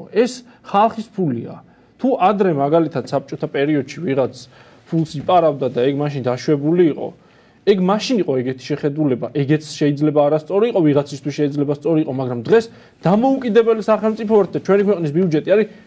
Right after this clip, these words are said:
თითოეული ჩვენი ქვეყნის მოქალაქის ჯიბიდან ამოღებული ფული და ამ ფულს ეხა ვის აქვს იმისი უფლება, რომ ამ ფულს საკუთარი მიზანშეწონილობით იყენებდეს და რაღაცეებში, ა,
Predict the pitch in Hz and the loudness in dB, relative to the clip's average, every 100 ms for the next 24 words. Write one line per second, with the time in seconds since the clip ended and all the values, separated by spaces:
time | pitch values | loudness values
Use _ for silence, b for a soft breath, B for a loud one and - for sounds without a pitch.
0 | B 214 233 247 233 226 190 202 190 190 | B 0 0 4 2 2 -2 0 0 -2
1 | 165 170 165 160 165 151 151 143 147 151 | -4 -2 -2 0 0 0 -2 -2 -2 0
2 | 147 147 151 147 160 165 208 277 175 214 | 0 0 0 0 -2 -2 0 0 2 0
3 | 233 202 185 170 139 B B B B 170 | 0 -2 -4 -2 -4 B B B B 0
4 | 254 254 170 131 156 156 160 151 160 196 | 2 2 0 0 -6 -6 -8 -2 0 4
5 | 240 - 170 180 185 247 - B B - | 2 2 -2 -2 -2 -4 -6 B B -10
6 | - 233 233 214 220 208 196 185 185 185 | -2 -2 -2 -2 2 2 2 2 0 0
7 | 170 170 165 156 156 156 B B - 156 | -2 -2 0 0 0 -6 B B -8 -4
8 | 156 139 131 143 143 170 143 135 135 143 | -2 -2 0 -2 0 2 4 2 0 -2
9 | 139 160 151 B B | 0 -4 -4 B B